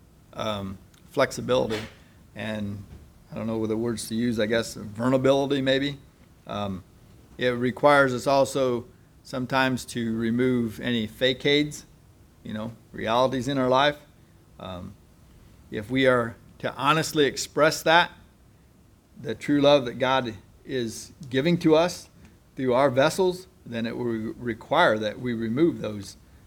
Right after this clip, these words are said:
um, because love rem-, love demands that we be real.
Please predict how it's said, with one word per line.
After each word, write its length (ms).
um, 200
because 400
love 320
rem-, 240
love 400
demands 760
that 220
we 360
be 140
real. 300